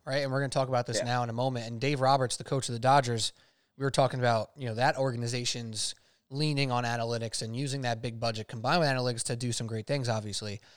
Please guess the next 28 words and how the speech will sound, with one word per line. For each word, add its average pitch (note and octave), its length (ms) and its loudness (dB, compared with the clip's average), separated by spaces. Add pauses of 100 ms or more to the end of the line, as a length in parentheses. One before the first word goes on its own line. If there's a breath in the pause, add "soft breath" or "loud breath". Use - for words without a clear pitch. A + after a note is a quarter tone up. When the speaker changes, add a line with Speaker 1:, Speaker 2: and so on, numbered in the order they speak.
(100)
Speaker 1:
Dave D#3+ 180 6
Roberts G3+ 320 8
hasn't D#3+ 300 4
been D#3 120 0
known D#3 420 2
to C#3+ 540 0 (380)
always D#3 400 2
pull D#3 260 0
the C#3+ 100 0
right C#3+ 200 4
string E3 360 4
in E3+ 60 2
the D#3 80 0
playoffs. G#3+ 520 4 (680)
But D#3+ 260 0 (380)
another G3 720 6
point D#3 300 2
of C3+ 100 0
this C3 200 0
thing, B2+ 340 -4 (280)
which D3 140 -4
I C#3 60 4
think D3+ 180 -4
a D3 40 0
lot C#3 140 4
of A#2+ 100 -2
players D3+ 600 0 (140)
feel, A#2 420 -4